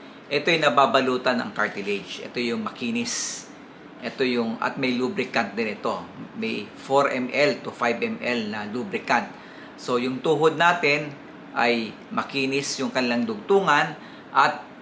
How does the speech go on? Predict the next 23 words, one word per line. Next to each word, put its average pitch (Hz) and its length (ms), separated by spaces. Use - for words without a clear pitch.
may 127 160
fluid 123 420
yan. 104 300
So - 160
hindi 135 260
ito 135 220
nagtatama. 104 680
At 120 120
at - 160
the 123 80
same 214 320
time, 151 240
may 143 160
mga 139 240
cartilage 127 560
na 123 80
support - 400
ito. 92 320
So 110 160
pinapatibay 117 800
nito 104 160
yung 131 240
joint. 107 320